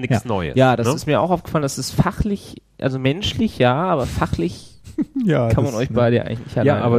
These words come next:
Speaker 1: wir
Speaker 3: lassen.
Speaker 1: sind ja
Speaker 2: Ja,
Speaker 1: auch
Speaker 2: wir wissen
Speaker 1: der
Speaker 2: ja, von wem es
Speaker 1: menschliche
Speaker 2: kommt.
Speaker 1: Podcast.
Speaker 3: Was
Speaker 2: Ja,
Speaker 3: muss denn
Speaker 2: der
Speaker 3: das sein?
Speaker 2: harmonische Podcast.
Speaker 3: Das stimmt.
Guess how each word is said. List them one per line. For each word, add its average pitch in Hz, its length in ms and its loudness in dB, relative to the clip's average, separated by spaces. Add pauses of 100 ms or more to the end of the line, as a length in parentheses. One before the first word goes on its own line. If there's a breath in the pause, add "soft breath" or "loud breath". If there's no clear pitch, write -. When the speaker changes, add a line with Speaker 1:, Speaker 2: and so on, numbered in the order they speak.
Speaker 1:
wir 117 80 0
Speaker 3:
lassen. - 0 -
Speaker 1:
sind 123 100 0
ja 123 60 4
Speaker 2:
Ja, 123 60 4
Speaker 1:
auch 120 80 2
Speaker 2:
wir 107 80 -6
wissen 123 120 2
Speaker 1:
der 113 100 4
Speaker 2:
ja, 95 60 -2
von 104 140 -2
wem 123 60 2
es 135 120 4
Speaker 1:
menschliche 101 340 -2
Speaker 2:
kommt. - 120 -8
Speaker 1:
Podcast. - 640 -10 (220)
Speaker 3:
Was - 100 -4
Speaker 2:
Ja, 120 80 4
Speaker 3:
muss 113 80 2
denn 101 100 -2
Speaker 2:
der 107 80 4
Speaker 3:
das 117 120 2
sein? 98 100 2
Speaker 2:
harmonische 101 340 -2
Podcast. - 600 -12 (920 soft breath)
Speaker 3:
Das 117 220 0
stimmt. 101 360 -12